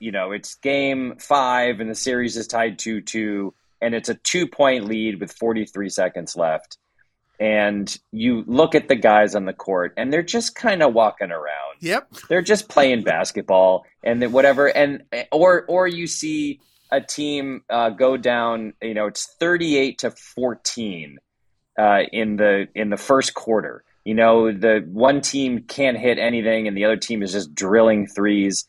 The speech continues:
Speaker 1: And you look at the teams and they're just kinda milling around
Speaker 2: <laughs>
Speaker 1: playing basketball.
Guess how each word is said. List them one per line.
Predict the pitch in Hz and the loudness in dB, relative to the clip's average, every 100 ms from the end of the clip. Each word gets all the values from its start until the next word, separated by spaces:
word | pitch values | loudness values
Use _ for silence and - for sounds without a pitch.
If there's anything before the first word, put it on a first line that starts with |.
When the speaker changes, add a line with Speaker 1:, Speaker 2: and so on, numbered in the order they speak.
| _ _ | _ _
Speaker 1:
And | - 143 | 2 4
you | 165 | 6
look | 185 214 | 4 4
at | 196 | 2
the | 180 | 0
teams | - 147 139 135 - _ _ _ 254 | -2 -2 0 -2 -4 _ _ _ 0
and | 254 | 2
they're | 254 | 2
just | 214 214 - | 4 0 0
kinda | - 135 120 | 0 2 2
milling | 104 90 87 85 | -2 -2 -2 -4
around | 78 76 76 78 | -6 -6 -6 -6
Speaker 2:
<laughs> | |
Speaker 1:
playing | - 90 85 | -4 -4 -2
basketball. | 92 90 - 98 95 | -2 -2 -2 0 0